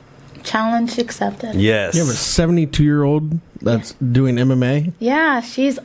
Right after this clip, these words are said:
Speaker 1: awesome.
Speaker 3: Oh, so, uh, and it's a woman, too.
Speaker 1: It is.
Speaker 2: So it's not
Speaker 3: Wow.
Speaker 2: too late to, to, to, to learn and, and teach.
Speaker 1: Oh, absolutely
Speaker 2: That's
Speaker 1: not.
Speaker 2: so, that's so cool.
Speaker 3: So do you consider it a pretty good, um, exercise program, I guess,
Speaker 1: Oh,
Speaker 3: as
Speaker 1: yeah.
Speaker 3: well?
Speaker 1: So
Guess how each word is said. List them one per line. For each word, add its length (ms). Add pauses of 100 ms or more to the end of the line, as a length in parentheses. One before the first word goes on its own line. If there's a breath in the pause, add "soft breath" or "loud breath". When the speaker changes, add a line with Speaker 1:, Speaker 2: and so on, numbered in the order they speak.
Speaker 1:
awesome. 600 (340)
Speaker 3:
Oh, 200
so, 180
uh, 240
and 180
it's 100
a 140
woman, 380
too. 420
Speaker 1:
It 120
is. 320 (140)
Speaker 2:
So 100
it's 100
not 260
Speaker 3:
Wow. 60
Speaker 2:
too 100
late 300
to, 500 (360)
to, 160
to, 260
to 180
learn 260
and, 280
and 160
teach. 380
Speaker 1:
Oh, 100
absolutely 540
Speaker 2:
That's 80
Speaker 1:
not. 260
Speaker 2:
so, 160
that's 180
so 160
cool. 440
Speaker 3:
So 160
do 100
you 80
consider 460
it 40
a 60
pretty 240
good, 280
um, 520 (220)
exercise 440
program, 320
I 100
guess, 260 (100)
Speaker 1:
Oh, 220
Speaker 3:
as 100
Speaker 1:
yeah. 160
Speaker 3:
well? 120 (280)
Speaker 1:
So 560